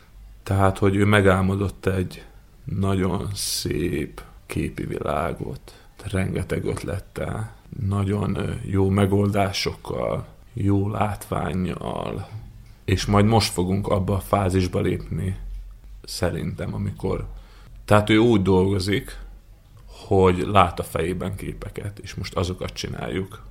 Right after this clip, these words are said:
az első körben. Nem azt mondom, hogy ez, ez példátlan, de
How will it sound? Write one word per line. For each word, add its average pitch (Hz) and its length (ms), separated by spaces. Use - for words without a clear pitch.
az - 180
első - 380
körben. - 580
Nem 113 220
azt 104 140
mondom, 98 260
hogy 92 140
ez, 92 240
ez - 120
példátlan, 98 920
de 95 600